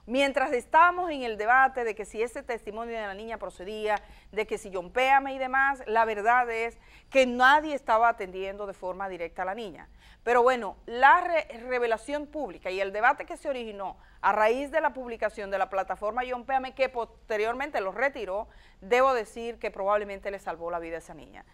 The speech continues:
Le digo a la gente de Yompéame, ustedes al final lo retiraron, pero si no se hubiese publicado eso, porque a fi-, a fin de cuentas, aunque mal publicado, pero algo se publicó y se originó el debate, esa niña se hubiese quedado en esa comunidad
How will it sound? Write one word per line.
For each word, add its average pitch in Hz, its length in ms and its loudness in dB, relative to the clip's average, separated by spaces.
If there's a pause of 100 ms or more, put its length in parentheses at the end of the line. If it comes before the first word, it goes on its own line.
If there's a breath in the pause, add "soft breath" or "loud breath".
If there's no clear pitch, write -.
(240 soft breath)
Le 180 100 -4
digo 254 160 6
a 285 60 8
la 285 100 8
gente 269 200 -2
de 233 100 0
Yompéame, 160 420 -6
ustedes 277 560 4 (240 soft breath)
al 185 140 -2
final 254 320 4
lo 349 80 2
retiraron, 190 640 -2
pero 202 240 -2
si 233 260 -10
no 277 300 2
se 381 100 -10
hubiese 294 240 -6
publicado 220 560 -2
eso, 214 240 -10
porque 190 300 -6
a 175 140 -6
fi-, - 160 -12
a - 80 -4
fin 233 120 -12
de 262 80 -2
cuentas, 294 300 0
aunque 180 180 -6
mal 247 300 4
publicado, 247 640 2 (260 loud breath)
pero 220 220 6
algo 277 240 8
se 277 120 -6
publicó 233 540 -2
y 240 60 0
se 214 100 -10
originó 190 320 -8
el 240 80 -6
debate, 208 480 -2 (320 loud breath)
esa 226 240 0
niña 254 240 -6
se 247 120 -12
hubiese 214 220 -6
quedado 214 280 0
en 214 80 -8
esa 226 220 -10
comunidad 190 520 -6